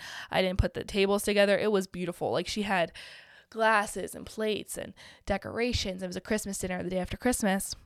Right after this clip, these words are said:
which I think we'll do like this every single year now because it was so much fun. I haven't laughed that h-, hard in such a long time. And, and I laugh all the time, so this means something. And we had, like,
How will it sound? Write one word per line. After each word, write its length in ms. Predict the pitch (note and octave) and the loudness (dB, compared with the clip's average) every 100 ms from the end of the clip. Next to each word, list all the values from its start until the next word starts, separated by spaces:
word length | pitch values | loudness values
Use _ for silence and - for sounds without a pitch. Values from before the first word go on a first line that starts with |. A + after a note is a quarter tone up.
| _ | _
which 220 | - G#3 - | 4 6 6
I 100 | G3+ | 4
think 240 | A3 G#3+ | 2 4
we'll 120 | A3 | 4
do 160 | G3 F#3 | 6 4
like 200 | F#3+ F#3 | 2 0
this 220 | F3+ - F#3 | -2 0 2
every 200 | F3 F#3+ | 2 0
single 260 | G3 F3+ | -6 -6
year 200 | F3+ - | -6 -6
now 160 | F3 G#3 | -4 -4
because 220 | - F#3 | -4 -4
it 80 | F3+ | -4
was 180 | - - - | -6 -10 -14
so 300 | - - F3+ | -6 -2 -2
much 220 | F3 - | -2 -4
fun. 200 | E3+ F3 | -4 -2
I 80 | F3+ - | -4 -2
haven't 260 | G3 G3 | 0 0
laughed 200 | - F3+ | -2 -4
that 120 | F3+ G3+ | -4 -6
h-, 300 | - - G3 | -10 -6 0
hard 200 | F3 G3 | 2 0
in 140 | G3 | -6
such 220 | - - | -8 -6
a 40 | G3 | -2
long 220 | F#3+ G3+ | -2 -4
time. 360 | - - A3+ - _ _ _ _ _ - - - | -6 -4 -6 -10 _ _ _ _ _ -20 -14 -2
And, 460 | A3+ G3+ F3 G#3 - - - - | 2 2 0 -8 -12 -18 -18 0
and 100 | A3 | 6
I 100 | G3 | 8
laugh 200 | G3 F#3 - | 8 8 4
all 100 | F3 | 4
the 100 | - | 2
time, 280 | F#3 D2 | -4 -4
so 340 | F#2 F#3 E3+ E3 - - - | 0 4 4 2 -8 -14 -8
this 160 | F#3 | -6
means 200 | F3 F3 | -6 -6
something. 460 | - F#3+ G3+ - - - - - - - - | -4 -4 -6 -8 -10 -14 -18 -16 -16 -12 2
And 360 | A3 G#3 G3 G3 | 6 8 8 4
we 180 | G#3 G#3+ | 2 2
had, 340 | G#3+ G3+ G3 | 4 2 2
like, 240 | F#3+ F3+ | 0 -2